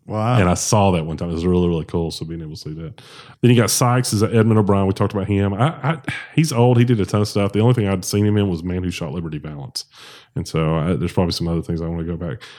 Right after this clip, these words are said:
Speaker 2: The brothers, though, Lyle Gorch and Tector Gorch pl-, are played by Warren Oates and Ben Johnson. I know you said the other ones are good. I think the best performance in this movie, who just does a phenomenal job every time he, like, he just owns his, his time,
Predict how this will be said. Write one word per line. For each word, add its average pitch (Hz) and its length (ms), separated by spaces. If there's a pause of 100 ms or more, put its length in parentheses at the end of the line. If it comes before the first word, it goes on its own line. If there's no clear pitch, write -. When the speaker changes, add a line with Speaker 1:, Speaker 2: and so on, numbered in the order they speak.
(140)
Speaker 2:
The 104 60
brothers, 131 520
though, 90 220
Lyle 117 340
Gorch 110 460
and 87 120
Tector 110 380
Gorch 92 300
pl-, - 160
are 92 120
played 92 220
by 85 100
Warren 98 360
Oates 92 320
and 85 80
Ben 92 180
Johnson. 92 380
I 98 60
know 117 100
you 104 120
said 98 200
the 90 100
other 98 140
ones 85 160
are 80 40
good. 82 280 (500)
I 165 140
think 170 220
the 95 80
best 95 360
performance 101 640
in 98 80
this 90 180
movie, 110 540 (300)
who 101 120
just 95 240
does 95 220
a 85 60
phenomenal 90 640
job 101 360
every 92 240
time 98 240
he, 101 120
like, 98 200
he 127 120
just 110 180 (100)
owns 104 340
his, 95 260
his 92 260
time, 110 400